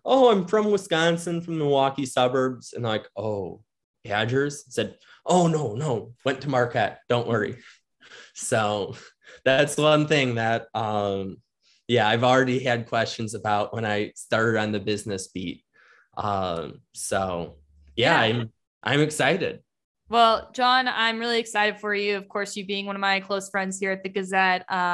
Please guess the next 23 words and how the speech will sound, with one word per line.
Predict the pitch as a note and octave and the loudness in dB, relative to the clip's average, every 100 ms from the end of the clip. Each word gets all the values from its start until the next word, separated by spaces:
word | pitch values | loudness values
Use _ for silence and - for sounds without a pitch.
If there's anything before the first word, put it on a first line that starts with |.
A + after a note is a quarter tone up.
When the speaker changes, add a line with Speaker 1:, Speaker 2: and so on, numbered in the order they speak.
| F3 | 0
Speaker 2:
I | F#3+ | 0
know | G#3 G3+ | 0 2
how | G#3 | 0
much | G3 F#3+ G#3+ | -2 -4 -6
you | F#3 | -2
wanted | F#3+ F#3+ F#3+ | 0 0 0
this, | F#3+ F#3+ F#3+ - - | 0 0 -6 -12 -8
and, | F3+ F3 E3+ E3+ - _ _ _ _ - | -4 -2 -4 -6 -16 _ _ _ _ 2
uh, | G3+ G3 F#3+ | 6 6 6
yeah, | F#3+ B3+ A#3 | 4 2 2
just | G3+ - | -4 -2
over | B3 D4+ | -2 0
the | D4+ | -2
moon. | A#3+ C4 G#3+ F#3+ | 0 -2 -2 -2
But, | F#3+ - | -2 -4
you | A#3 A#3+ | 0 4
know, | A3 | 4
since | G#3+ - C#4 | 2 -4 -2
we | D4 | 6
are | D#4 E4 | 8 6
still | E4 E4 | 4 -2
together | D#4+ C#4+ C#4 D#4+ - _ _ | 2 6 6 4 -4 _ _
here, | _ C4 B3+ C4+ D#4+ | _ 0 4 4 0